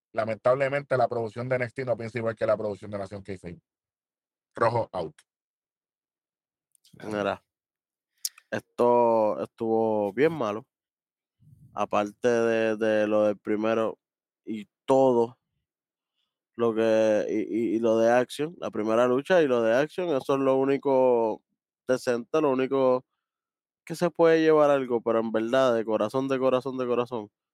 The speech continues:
Speaker 2: todo lo demás fue tan y tan ganas de apagar el televisor, porque no es ni malo, es como que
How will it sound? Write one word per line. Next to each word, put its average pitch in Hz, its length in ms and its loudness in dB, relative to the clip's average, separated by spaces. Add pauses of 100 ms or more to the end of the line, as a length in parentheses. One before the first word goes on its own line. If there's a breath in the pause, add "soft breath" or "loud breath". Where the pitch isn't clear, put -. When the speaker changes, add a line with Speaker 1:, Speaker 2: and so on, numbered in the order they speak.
(580)
Speaker 2:
todo 131 160 2
lo 131 260 4
demás 110 300 0
fue 117 260 -2 (100)
tan 113 380 -4
y 127 200 -4
tan 131 580 -4 (600)
ganas 127 400 4
de 139 80 4
apagar 127 380 4
el 131 160 -4
televisor, 127 540 2
porque 110 200 -2
no 110 100 0
es 131 40 -2
ni 175 220 0
malo, 107 400 2
es 117 140 -2
como 165 280 2
que 110 460 0